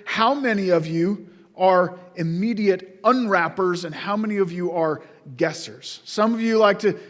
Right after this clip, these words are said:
you like to get the present, you just wanna dig right in. Paper's coming off. I wanna grab it. Others are gonna take a few minutes. Yeah, who's,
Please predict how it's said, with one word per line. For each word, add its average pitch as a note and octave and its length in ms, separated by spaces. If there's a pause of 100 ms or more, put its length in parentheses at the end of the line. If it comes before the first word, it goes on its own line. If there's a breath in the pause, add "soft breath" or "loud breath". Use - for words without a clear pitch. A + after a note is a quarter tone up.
you G3+ 100
like G3 100
to F#3+ 60
get G#3+ 140
the A3 80
present, G#3 380
you F3+ 60
just F#3 100
wanna E3+ 140
dig F3 160
right E3+ 200
in. B2 120 (140)
Paper's F3 320
coming F#3+ 240
off. A#2+ 260 (140)
I D3+ 60
wanna D#3+ 140
grab C3+ 280
it. - 80 (400 soft breath)
Others G#3+ 340
are A3 40
gonna A3 120
take G#3 240
a A3 60
few G#3+ 160
minutes. G#3 260
Yeah, G3+ 120
who's, G#3+ 200